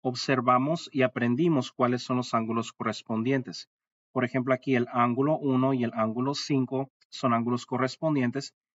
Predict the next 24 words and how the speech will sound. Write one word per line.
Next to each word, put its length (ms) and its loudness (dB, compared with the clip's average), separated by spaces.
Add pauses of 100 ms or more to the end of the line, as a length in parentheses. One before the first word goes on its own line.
(180)
pero 220 2
van 160 4
a 40 0
ser 240 -2
congruentes 920 0
cuando 240 0
estas 240 -6
dos 200 -4
líneas 420 -2
son 260 -6
paralelas 640 0
y 40 -10
tienen 360 -2
un 260 -2
transversal. 760 -4 (760)
Así 260 -2
que 140 0
aquí 180 -4
los 220 -2
ángulos 420 0
correspondientes 1120 -2 (440)
van 200 2
a 80 0
ser 400 -4